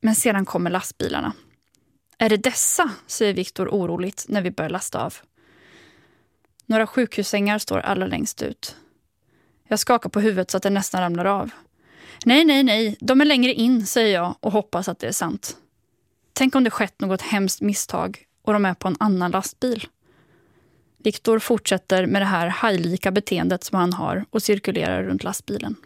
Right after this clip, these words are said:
Vi lastar av mat, sjukvårdsmateriel,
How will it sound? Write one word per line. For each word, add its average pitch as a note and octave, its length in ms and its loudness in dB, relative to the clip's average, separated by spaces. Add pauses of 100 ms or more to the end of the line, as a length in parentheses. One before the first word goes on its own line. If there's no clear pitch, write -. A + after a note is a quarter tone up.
(1080)
Vi C4 220 4
lastar C4+ 360 2
av G3 240 2
mat, A#3+ 540 2
sjukvårdsmateriel, G3+ 1160 0